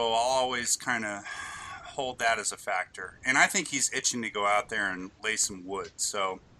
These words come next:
lay away is what I say. All right, special shout out to the Greeley P D for nabbing the meth head-esque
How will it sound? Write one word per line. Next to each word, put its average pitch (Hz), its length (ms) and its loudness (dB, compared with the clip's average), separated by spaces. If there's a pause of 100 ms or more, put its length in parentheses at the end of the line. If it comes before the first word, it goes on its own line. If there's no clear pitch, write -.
(200)
lay 117 180 2
away 123 340 2
is 92 160 -2
what 98 140 0
I 101 100 2
say. 95 300 -2 (640)
All 202 160 12
right, 202 220 12 (180)
special 262 520 10
shout 226 400 10
out 185 240 10
to 208 160 4
the 190 180 0
Greeley 226 720 -2
P 254 300 -4
D 233 480 -2
for 160 160 0
nabbing 190 540 4
the 147 120 4
meth 165 400 2
head-esque 180 560 4